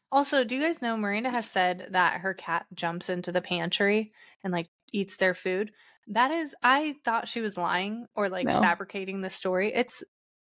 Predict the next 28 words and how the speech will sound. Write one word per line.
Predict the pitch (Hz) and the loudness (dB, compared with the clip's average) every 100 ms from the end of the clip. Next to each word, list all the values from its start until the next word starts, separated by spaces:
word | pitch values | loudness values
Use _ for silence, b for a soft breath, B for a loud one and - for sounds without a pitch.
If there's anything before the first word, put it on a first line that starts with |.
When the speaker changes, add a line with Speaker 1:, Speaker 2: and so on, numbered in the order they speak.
| _ | _
Speaker 1:
true, | - 190 175 202 | -6 -4 -4 -6
one | 247 262 | -8 -2
thousand | 240 202 202 | 2 0 -2
percent. | 190 185 185 190 b b b - | -8 -6 -6 -8 b b b -2
Not | 285 349 | 0 0
only | 349 233 | -2 -4
that, | 208 233 190 220 | -2 0 -2 -6
when | - 240 | -8 -2
I | 277 | 0
went | 285 330 | -2 0
to | 320 | 0
open | - 294 359 349 | 2 2 4 4
up | 262 254 | 2 0
the | 247 | -4
ref-, | 220 - | -4 -6
refrigerator, | 220 214 294 311 214 170 175 180 202 b b _ | -4 0 2 2 0 0 -2 -2 -4 b b _
the | 240 | -8
cat | 262 277 - 208 | 0 0 0 -8
jumped | - 247 320 359 - - - | 0 2 2 -4 -12 -10 0
into | 277 339 320 - 233 202 180 - - 208 _ - | 2 2 2 2 6 6 4 -4 -16 -16 _ 0
the | 220 | 2
refrigerator. | 202 269 269 202 156 - - | 4 2 4 2 0 -2 0
And | 247 | 2
I | 285 | 4
don't | 339 320 | 2 0
mean | 311 | -2
just, | 285 262 | -2 0
like, | 247 202 175 | 2 2 0